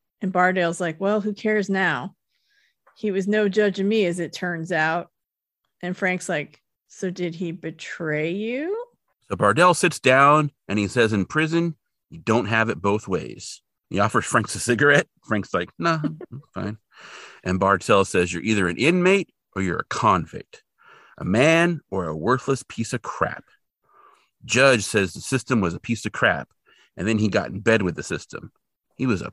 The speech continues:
Speaker 2: pig, just like the rest. And Frank asks if the judge promised to take care of him on the outside.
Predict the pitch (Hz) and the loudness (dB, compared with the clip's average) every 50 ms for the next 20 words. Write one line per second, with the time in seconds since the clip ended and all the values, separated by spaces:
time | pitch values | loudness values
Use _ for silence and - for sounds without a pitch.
0 | _ - - - 120 98 80 62 - - - _ _ _ _ _ _ _ - 95 | _ -10 0 2 2 2 2 -2 -10 -14 -20 _ _ _ _ _ _ _ -10 -8
1 | - - 107 110 - - 110 95 90 78 67 - - - - - _ _ _ _ | -2 0 -2 -2 0 -2 -4 -2 -2 -4 -4 -6 -10 -18 -20 -20 _ _ _ _
2 | _ _ _ _ _ - - 104 - - 120 123 117 - - 101 104 101 - 101 | _ _ _ _ _ -16 -16 -8 0 2 2 2 2 0 0 0 0 -2 -2 -8
3 | 92 - 82 80 78 101 101 95 90 - - - 101 98 95 95 - - - 85 | -8 -8 -8 -8 -2 0 0 0 0 -2 -2 2 2 2 2 0 -6 -6 -8 -8
4 | - - - 131 127 120 104 95 92 92 90 92 101 101 101 104 - - - - | -8 -6 -2 2 2 4 4 2 2 0 2 2 2 2 2 0 0 -2 -2 -6
5 | 64 55 50 - - | -4 -4 -4 -8 -10